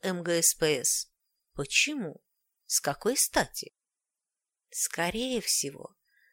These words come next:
причина крылась в Сергее Прокофьеве, у которого помимо энтузиазма имелся ещё и опыт. Тридцатитрёхлетний Прокофьев приехал в Москву из Иркутска,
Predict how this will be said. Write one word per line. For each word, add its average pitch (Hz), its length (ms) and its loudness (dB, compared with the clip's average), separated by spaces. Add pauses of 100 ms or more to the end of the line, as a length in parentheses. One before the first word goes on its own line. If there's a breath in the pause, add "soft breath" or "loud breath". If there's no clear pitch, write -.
причина 294 580 4
крылась 151 440 0
в - 60 0
Сергее 233 420 2
Прокофьеве, 254 880 -4 (360)
у 185 80 -6
которого 170 440 2
помимо 160 480 0
энтузиазма 156 800 0 (300)
имелся 196 480 2
ещё 160 240 2
и 147 160 0
опыт. - 480 -10 (640)
Тридцатитрёхлетний 165 960 -2
Прокофьев - 640 -6 (380)
приехал 339 360 0
в 330 40 -2
Москву 269 320 2
из 254 160 0
Иркутска, - 640 -4